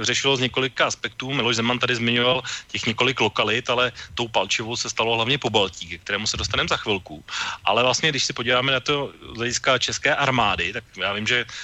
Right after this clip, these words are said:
a říkal jsme to už tady několikrát, že vlastně ty k těmhle armádním věcem máš blízko, tak vlastně, že z české armády jednak svojí velikostí se stal takový expediční sbor,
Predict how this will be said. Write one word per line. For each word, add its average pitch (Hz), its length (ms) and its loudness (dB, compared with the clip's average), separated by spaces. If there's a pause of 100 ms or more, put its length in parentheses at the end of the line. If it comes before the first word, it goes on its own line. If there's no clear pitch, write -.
(180)
a 92 140 0
říkal 98 240 -2
jsme 113 160 -4
to 113 120 0
už 107 100 0
tady 120 180 2
několikrát, 110 480 2
že 113 100 0
vlastně 110 260 0
ty 107 140 -4
k 104 60 -10
těmhle 101 320 0
armádním 104 380 2
věcem 113 220 0
máš 117 160 2
blízko, 110 480 -4 (280)
tak - 240 0
vlastně, 104 320 2
že 117 120 0
z - 100 -4
české - 320 0
armády 110 340 2
jednak 110 220 0
svojí 120 220 -6
velikostí 107 500 -4
se 113 120 -2
stal 113 160 0
takový 110 320 -2
expediční 110 540 0
sbor, 104 400 2